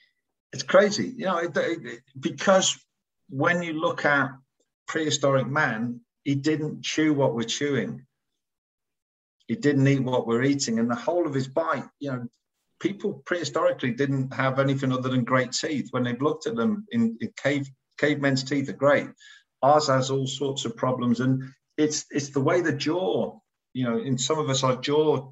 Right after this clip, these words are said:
changes, it gets too small for the tongue,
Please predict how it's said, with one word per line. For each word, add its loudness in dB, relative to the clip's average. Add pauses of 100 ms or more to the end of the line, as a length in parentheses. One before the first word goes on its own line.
(180)
changes, -2
it -6
gets -4
too -8
small -2
for -6
the 0
tongue, -4